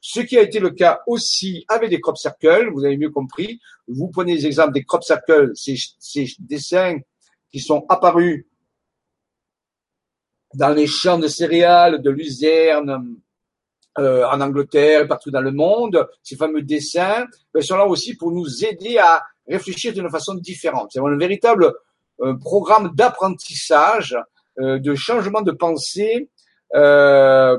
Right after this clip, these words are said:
pour nous rentrer en contact avec nous. Vous voyez, donc ça, c'est quelque chose qui est, euh, souvent pas dit dans les gens qui veulent faire des contacts avec des intelligences. Eh bien, vous devez changer votre façon de fonctionner, la façon de fonctionner de votre cerveau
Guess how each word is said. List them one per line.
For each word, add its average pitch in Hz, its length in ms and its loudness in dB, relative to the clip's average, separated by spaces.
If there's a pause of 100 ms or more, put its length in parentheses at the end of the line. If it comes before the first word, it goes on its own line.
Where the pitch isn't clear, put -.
pour 214 220 -2
nous 160 340 -6
rentrer 190 300 -2
en 196 80 0
contact 165 460 -4
avec 147 180 0
nous. 107 80 -8
Vous 85 100 -18
voyez, 139 180 -2
donc 147 200 -6
ça, 180 180 -2
c'est - 100 -8
quelque 143 140 -12
chose 165 120 -12
qui 143 220 -4
est, 127 120 -10 (720)
euh, - 320 -18
souvent 147 320 -2
pas 156 120 2
dit 175 340 -6
dans 175 100 2
les 143 120 0
gens 151 160 -2
qui 143 140 -16
veulent 143 200 -2
faire 160 200 -2
des 135 100 -8
contacts 156 580 -2
avec 139 180 -4
des 127 100 -12
intelligences. 143 340 -2
Eh 135 60 -4
bien, 151 200 -4
vous 131 80 -6
devez 135 160 -6
changer 147 520 -4 (360)
votre 170 260 0
façon 151 260 -2
de 170 160 0
fonctionner, 185 800 -2 (300)
la 143 100 -2
façon 160 240 -2
de 170 60 -4
fonctionner 165 400 -2
de 151 60 -2
votre 143 180 -8
cerveau 160 500 0